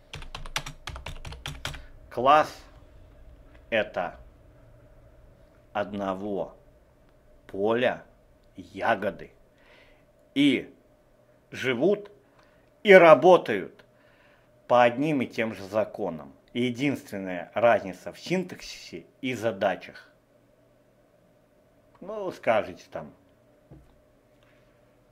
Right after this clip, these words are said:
Ха-ха, что скажете? Задумались! Оказывается, то новичок может это понять,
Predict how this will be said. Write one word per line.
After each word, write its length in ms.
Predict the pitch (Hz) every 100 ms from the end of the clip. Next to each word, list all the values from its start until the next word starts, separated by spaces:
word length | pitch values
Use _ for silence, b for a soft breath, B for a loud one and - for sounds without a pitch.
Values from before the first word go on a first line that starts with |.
| _ _ _ _ _ _ _ _ _ _ _ _ -
Ха-ха, 500 | - - 160 - 107
что 240 | - -
скажете? 580 | 107 - 92 82 - _ _ _ _
Задумались! 1400 | 113 131 190 220 262 247 240 262 277 247 160 107 - - - - - _ _ _ -
Оказывается, 1120 | 214 226 254 202 151 139 165 175 175 170 196
то 200 | 190 202
новичок 640 | 190 202 214 190 240 208 190
может 440 | 208 196 185 196
это 320 | 226 202 208
понять, 640 | 202 220 214 269 269 269